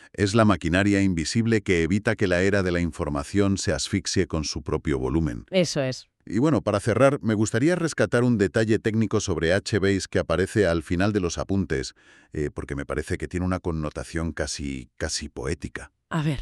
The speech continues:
Speaker 1: Cuando un usuario decide borrar un dato en estas gigantescas bases de datos no S Q L, eh, el sistema en realidad no va y destruye físicamente ese fragmento en el disco duro al instante.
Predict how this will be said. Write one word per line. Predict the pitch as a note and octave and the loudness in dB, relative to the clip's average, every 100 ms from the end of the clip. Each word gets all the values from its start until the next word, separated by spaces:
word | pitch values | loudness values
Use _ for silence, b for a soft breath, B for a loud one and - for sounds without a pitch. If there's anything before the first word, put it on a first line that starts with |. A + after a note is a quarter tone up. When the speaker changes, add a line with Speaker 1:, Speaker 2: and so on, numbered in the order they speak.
| - | -10
Speaker 1:
Cuando | - F2+ F2+ F2+ | -4 -2 2 4
un | C3 | 6
usuario | C#3+ C3 C3+ B2 | 4 2 2 2
decide | G#2+ - A2+ G2+ G#2+ | 2 2 0 4 4
borrar | F2 E2 D#2 G2 G2 | 4 0 0 0 2
un | F#2 F2 | 0 0
dato | F2+ F2 E2+ D#2+ D#2 | 0 -2 -2 -2 -2
en | C#2+ D2 | -2 -4
estas | F2 - F2+ E2+ - | -6 -4 -2 -2 -4
gigantescas | - E2+ D2 C#2+ - F#2 - E2+ | -8 -8 -6 -6 -4 -4 -2 -6
bases | D2+ E2 E2+ D2 | -4 -4 -4 -6
de | D2 | -4
datos | D2+ D2+ D2+ C#2 | -6 -4 -6 -6
no | D2 | -6
S | D2 - C2 | -6 -8 -6
Q | D#2+ | 0
L, | F#2+ E2 F#2+ b b b b | 2 2 -2 b b b b
eh, | - F2 F2 E2+ - _ | -4 -2 -2 -4 -8 _
el | G2 | -4
sistema | E2+ F#2+ - C3 C3 C3+ | -2 -6 -2 2 2 2
en | B2 | 0
realidad | A2 G#2 G#2 A#2+ | -2 -2 -2 -2
no | G#2 G#2+ A2 | -2 -2 -2
va | A#2 A#2 | -4 -4
y | |
destruye | A2 F#2 - G#2 A2 G2+ | -4 -4 -6 -4 0 -2
físicamente | - B2 - G2 D#2 D#2 G2+ F2 D#2 | -2 -6 -4 -4 -4 -2 -2 0 -2
ese | E2+ G#2 | -2 -2
fragmento | F#2 C#2+ C2+ D#2 F#2 F#2+ F2 | -4 -4 -4 -2 -2 0 -2
en | |
el | C#2+ C#2 | -2 -4
disco | E2 - D2+ | -6 -4 0
duro | G2 D#2+ | 2 0
al | C2+ | -2
instante. | C#2+ C#2 - C#2 - A#1 | -4 -6 -6 -6 -6 -12